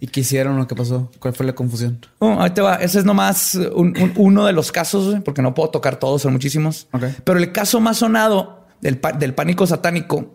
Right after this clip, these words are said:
Speaker 2: que existió a partir de estas memorias implantadas sucedió en el sur de California en mil novecientos ochenta y tres. Y es conocido como el caso de la guardería McMartin,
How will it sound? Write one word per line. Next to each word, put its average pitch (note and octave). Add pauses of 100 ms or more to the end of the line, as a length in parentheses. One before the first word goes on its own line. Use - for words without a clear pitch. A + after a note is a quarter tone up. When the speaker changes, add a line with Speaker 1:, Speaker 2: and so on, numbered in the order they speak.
Speaker 2:
que D#3
existió E3+
a F3
partir F3+
de F3
estas F3+
memorias E3+
implantadas D#3
sucedió D3+
en F3
el D#3
sur D#3
de F3+
California D#3
en C#3+
mil C#3
novecientos D3
ochenta D3
y D3+
tres. F3+ (640)
Y D#3+
es F3+
conocido G#3+
como G3
el C#3
caso F3+
de G3+
la F3
guardería C#3
McMartin, D3